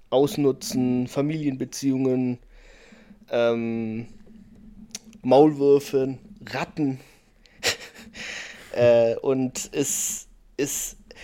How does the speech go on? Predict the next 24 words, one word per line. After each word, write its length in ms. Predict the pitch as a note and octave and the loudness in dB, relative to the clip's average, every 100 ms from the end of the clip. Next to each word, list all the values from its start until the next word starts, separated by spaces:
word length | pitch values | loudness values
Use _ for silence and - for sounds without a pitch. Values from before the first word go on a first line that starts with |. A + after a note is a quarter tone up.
| - - | -16 -6
es 240 | A#3 - | -4 -4
ist 320 | - - - - | -6 -6 -2 2
einer 220 | D#3 D3 | 4 4
der 200 | C#3+ D3 | 4 0
Filme, 480 | - D3+ D3 C#3+ C#3 | 2 0 4 4 2
die 280 | C#3 C#3+ | 0 -8
haben 380 | - C3+ C#3+ C#3 - | -4 -2 -2 -4 -2
echt 420 | C3 D3 - - | -4 -4 -12 -12
krasse 800 | - - D3 - C3 A#2+ B2 - _ _ _ _ _ _ _ _ _ - | -10 -4 -4 -4 -2 0 0 -4 _ _ _ _ _ _ _ _ _ -6
Momente, 800 | C3 A#2+ B2 C#3+ C#3+ C3 B2 B2 | -2 2 2 2 0 0 0 0
wo 100 | B2 | -4
du 120 | B2 | -4
dir 180 | A#2+ A#2 | -2 -2
denkst, 720 | A2+ B2 B2+ B2+ - - - _ _ _ _ | 2 2 2 -2 -6 -12 -18 _ _ _ _
das 180 | A2+ - | -8 -8
können 280 | - D#3 D#3 | -6 -6 -4
sie 120 | C3 | -2
doch 220 | B2 A#2 | -2 -4
nicht 180 | B2+ - | -8 -8
machen. 380 | B2+ C3+ G2 G2+ _ _ _ _ _ - | -10 -10 -14 -16 _ _ _ _ _ -4
Ja, 140 | B2+ | -2
also 260 | - - - | -2 -2 -2
auch, 280 | C3 - | -4 -4
äh, 340 | - A#2 G#2+ | -4 0 0